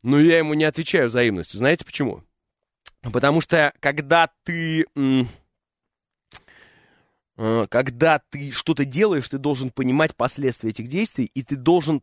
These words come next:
точно знать, что ты готов к этим последствиям. То есть, я еду на машине, вдруг мы не поделились дорогу с каким-то другим автомобилистом, который едет на машине. Он посмотрел на меня укоризненно.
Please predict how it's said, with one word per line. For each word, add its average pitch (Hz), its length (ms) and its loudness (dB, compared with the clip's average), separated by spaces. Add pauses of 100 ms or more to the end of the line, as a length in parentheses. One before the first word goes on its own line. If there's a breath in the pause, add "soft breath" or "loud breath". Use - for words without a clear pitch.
точно 139 360 0
знать, 151 300 2
что - 400 -4
ты - 200 -6
готов 135 500 0
к - 60 -12
этим 101 180 -8
последствиям. - 520 -8 (460 soft breath)
То 277 200 4
есть, - 260 -10 (600 soft breath)
я 160 260 2
еду 262 280 0
на 202 100 4
машине, 127 640 0
вдруг 185 440 2
мы 196 120 4
не 202 120 2
поделились 165 520 -2
дорогу 151 380 2
с - 80 -6
каким-то 160 400 -2
другим 208 340 0
автомобилистом, 120 680 -2
который 123 340 0
едет 113 200 0
на 123 60 0
машине. 123 460 0 (120)
Он 247 420 4
посмотрел 185 680 0
на 165 80 0
меня 151 300 2
укоризненно. 107 760 -2